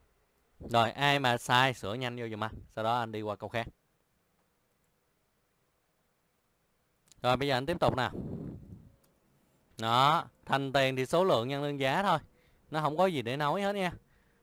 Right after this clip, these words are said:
Nó số lượng nhân dân đơn giá. Rồi, bây giờ cái câu thống kê. Ở đây có một câu thống kê. Được chưa? Anh làm một câu thống kê. Và lưu ý nè, thống kê, vật là dò tìm, người ta có thể đặt ở các bảng khác, các sheet khác nhau nha.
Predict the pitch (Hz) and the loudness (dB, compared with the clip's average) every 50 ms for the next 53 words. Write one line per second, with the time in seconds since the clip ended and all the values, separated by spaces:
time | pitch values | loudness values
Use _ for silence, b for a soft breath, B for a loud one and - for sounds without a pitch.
0 | _ _ - 120 120 123 127 143 160 180 165 - 160 147 165 170 151 123 107 101 | _ _ -6 -2 0 2 2 4 2 2 0 0 0 2 4 4 4 4 2 2
1 | 104 120 123 123 131 127 131 127 127 127 123 127 127 123 120 117 123 151 180 185 | -2 -4 -4 -6 -4 -4 -6 -2 -2 -2 -2 -2 -2 -2 -2 -2 -2 -2 -4 -8
2 | - _ _ _ _ _ _ _ _ _ _ - - - - - - _ _ _ | -12 _ _ _ _ _ _ _ _ _ _ -20 -20 -20 -20 -20 -20 _ _ _
3 | _ _ _ _ _ _ b b b b b _ 127 131 131 135 151 147 135 123 | _ _ _ _ _ _ b b b b b _ 2 2 4 4 2 0 0 -2
4 | - 175 - 165 151 147 165 180 190 - 175 156 151 143 123 143 120 131 139 143 | -4 -6 0 0 2 2 2 -2 0 2 4 4 4 4 0 -4 -8 -4 -2 -2
5 | 139 127 151 156 135 110 - 127 123 143 156 147 - 151 143 127 113 - - _ | -2 -2 -4 -4 -4 -6 -6 -6 -6 -6 -8 -4 0 0 0 0 0 -4 -12 _
6 | _ _ _ _ _ _ _ _ _ _ _ 107 110 107 131 127 110 110 - 120 | _ _ _ _ _ _ _ _ _ _ _ -10 -4 0 0 0 0 0 -2 -6
7 | 127 127 113 104 104 101 - 120 113 123 139 131 135 127 120 b b b b b | -4 -2 -2 -2 -2 -2 -2 -2 -2 -2 -4 -2 0 0 0 b b b b b
8 | b _ - 151 156 170 175 175 160 165 196 214 196 170 147 156 156 160 196 214 | b _ 0 2 4 6 6 6 6 4 4 2 0 0 0 0 0 0 0 0
9 | 175 180 170 165 165 160 151 117 104 - - - 113 120 117 110 - 131 131 120 | 4 6 8 8 8 6 4 0 -4 -10 -16 -4 0 2 2 2 2 2 2 2
10 | 117 117 117 110 113 113 - 117 120 120 117 113 113 117 117 120 127 127 123 - | 2 4 2 4 4 4 2 2 2 2 0 0 -2 -2 0 0 -2 -2 0 0
11 | 160 160 156 131 135 131 117 104 - - 120 110 113 - - 165 185 - _ 120 | 0 2 2 0 0 0 0 -2 -2 -2 -2 -2 -2 -2 -4 -6 -6 -4 _ -4
12 | 98 95 110 127 - 143 - _ _ - 165 170 - 196 196 190 196 180 170 160 | -4 -4 -6 -10 -16 -18 -18 _ _ -8 -6 -4 -2 -4 -4 -4 -4 -8 -6 -4
13 | 147 139 135 135 135 139 135 | -2 -2 0 0 0 0 -2